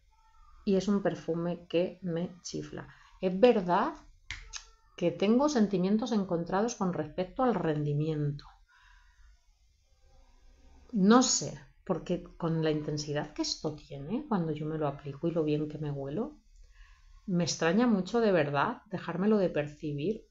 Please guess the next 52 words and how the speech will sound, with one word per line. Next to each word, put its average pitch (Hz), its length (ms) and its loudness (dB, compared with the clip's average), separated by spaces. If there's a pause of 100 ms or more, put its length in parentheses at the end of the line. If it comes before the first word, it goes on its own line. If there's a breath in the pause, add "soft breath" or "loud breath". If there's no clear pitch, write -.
tan 185 280 -2
pronto, 165 460 -4
porque - 180 -8
cuando 151 220 -10
os 143 100 -12
digo 190 180 -2
tan 220 200 2
pronto, 175 580 -4 (880)
es - 80 -10
que 208 80 -2
las 160 160 -2
últimas 170 380 0
veces 175 260 -2
que - 80 -10
me 165 100 -4
lo 147 120 -2
he - 20 -8
puesto, 175 560 -6 (680 loud breath)
es - 100 -12
como 190 220 2
que 190 80 2
a 160 60 4
las 147 200 -2
tres 151 300 -6
horas 175 240 -2
yo 170 80 0
ya 151 120 -2
no 151 100 -6
me 160 120 -4
lo 170 100 -4
siento. 147 540 -10 (960)
Entonces, 175 800 0 (120)
realmente, 170 960 -2
mm, 147 1040 -4
yo 160 160 2
he 165 40 6
llegado 156 300 4
a 139 80 -2
pensar 143 500 -8 (320 loud breath)
que 180 120 -4
me 160 100 -2
genera 156 420 -4
fatiga 156 320 -6
olfativa, 147 460 -10
porque 175 200 -6
yo 175 80 2
las 156 140 -2
primeras 170 300 -4
veces 151 240 -6
que 147 80 -14
lo 139 100 -8
usé 196 380 -4